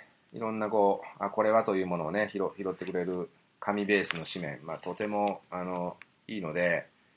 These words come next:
えー、まあ、ずっと読んでるわけですけど、今日はね、その中に、ラジ-、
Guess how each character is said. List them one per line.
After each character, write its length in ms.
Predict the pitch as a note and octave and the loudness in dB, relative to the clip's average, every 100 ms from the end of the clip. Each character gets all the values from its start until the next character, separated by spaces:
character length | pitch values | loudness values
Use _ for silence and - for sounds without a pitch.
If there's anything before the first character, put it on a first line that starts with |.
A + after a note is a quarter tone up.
| _ _ _ _ - | _ _ _ _ -16
え 680 | - D2+ C2+ B1+ A1+ G#1+ - | -10 -8 -8 -8 -10 -12 -18
ー、 40 | - - - _ _ - | -20 -20 -20 _ _ -10
ま 80 | F#2 | -8
あ、 40 | E2 | -8
ず 100 | F2 | -6
っ 20 | |
と 100 | F2 | -4
読 140 | F2+ | -4
ん 40 | D#2+ | -4
で 80 | |
る 80 | D2 | -6
わ 80 | C#2+ | -8
け 100 | D#2 | -10
で 80 | D2 | -12
す 80 | - | -12
け 80 | |
ど、 100 | C#2+ - | -10 0
今 120 | E3 | 4
日 60 | G2+ | 4
は 80 | D#2 | 4
ね、 200 | F2 F2 | 0 -2
そ 100 | A#2 | 0
の 100 | A#2 | 0
中 240 | B2+ F2+ | 2 2
に、 380 | F2+ G2 F2 D2+ _ _ _ _ _ _ - | 2 -2 -2 -6 _ _ _ _ _ _ 0
ラ 200 | A#2+ D#3+ | 6 6
ジ-、 180 | D#3 - | 4 -4